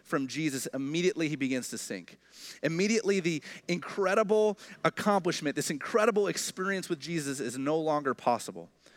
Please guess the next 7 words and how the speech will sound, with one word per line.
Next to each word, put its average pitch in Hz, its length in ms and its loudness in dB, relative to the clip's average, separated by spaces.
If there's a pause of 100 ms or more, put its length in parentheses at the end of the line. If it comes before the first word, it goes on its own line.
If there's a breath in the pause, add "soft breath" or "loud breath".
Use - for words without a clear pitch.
(240 loud breath)
as 117 120 -2
soon 151 540 -6
as 117 140 -8
he 117 100 -6
takes - 480 -6 (340 soft breath)
his 110 200 -6
eyes 101 400 -6